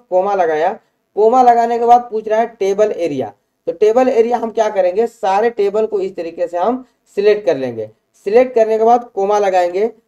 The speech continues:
Comma लगाने के बाद पूछ रहा है row index number, उसमें पूछ रहा था column index number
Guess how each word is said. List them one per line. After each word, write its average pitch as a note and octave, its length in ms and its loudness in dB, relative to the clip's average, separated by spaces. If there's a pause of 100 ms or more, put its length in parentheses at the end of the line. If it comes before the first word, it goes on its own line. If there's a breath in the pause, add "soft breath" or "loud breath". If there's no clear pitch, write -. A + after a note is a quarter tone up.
(220)
Comma A3+ 260 2
लगाने A#3+ 340 2
के A#3 60 -2
बाद A#3 240 -2
पूछ A3+ 180 -6
रहा G#3 120 -2
है A#3 140 2
row A3 320 2
index G#3 460 -4
number, C#3+ 260 -6 (340)
उसमें G#3+ 300 -4
पूछ A3 200 -6
रहा A3 180 0
था A#3 160 2
column G#3+ 400 2
index A3 300 0
number A3 320 0